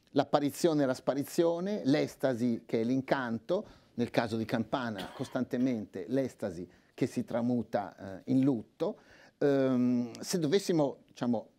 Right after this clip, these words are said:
aggiungere qualcos'altro anche, eh, a, a, a questo percorso, dovremmo sottolineare che Campana,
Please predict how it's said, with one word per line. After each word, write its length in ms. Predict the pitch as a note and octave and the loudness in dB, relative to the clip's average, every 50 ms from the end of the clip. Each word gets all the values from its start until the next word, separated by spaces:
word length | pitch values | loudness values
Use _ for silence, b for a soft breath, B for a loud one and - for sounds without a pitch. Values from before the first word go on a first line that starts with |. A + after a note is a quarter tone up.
| _ _ _ | _ _ _
aggiungere 600 | - G2 F2 A2 D#3 D#3+ C#3+ B2 A2+ A2 G2+ G2 | -12 -4 0 4 4 4 4 4 2 0 -2 -2
qualcos'altro 840 | - - G#2 - - A#2+ G#2 G#2 C3+ C3+ B2 A#2 G#2 - - G2+ | -4 -4 -4 -2 -2 -2 0 0 0 0 0 -2 -4 -6 -6 -4
anche, 360 | G2+ G#2 G2+ G2+ - - G#2+ b b b b b b b b | -4 -4 -6 -8 -8 -8 -8 b b b b b b b b
eh, 100 | - A#2 | -10 -8
a, 440 | A2 D#2 - - - - C2+ E2 - | -8 -8 -8 -12 -14 -14 -16 -16 -14
a, 180 | - G#2 G#2+ - _ | -12 -12 -12 -12 _
a 120 | - G#2+ | -12 -8
questo 260 | - - A2 - A2 | -6 -6 -6 -6 -4
percorso, 400 | F#2 - G#2+ - - B2 - - | -4 -4 -4 -2 -4 -4 -4 -2
dovremmo 260 | A2 C3 D3+ E3+ C#3+ B2 | 0 0 2 2 0 0
sottolineare 640 | - - A#2 - - C#3 C#3+ D3 C#3 B2+ A#2+ G#2+ | -2 -4 -4 -2 -2 0 0 0 0 0 -2 -4
che 140 | - - A#2+ | -6 -8 -6
Campana, 640 | - - F#3 F3 - - B2 B2+ B2+ A#2 A#2+ A2+ | -4 -4 -4 -2 -4 -4 -4 -2 -2 -2 -4 -4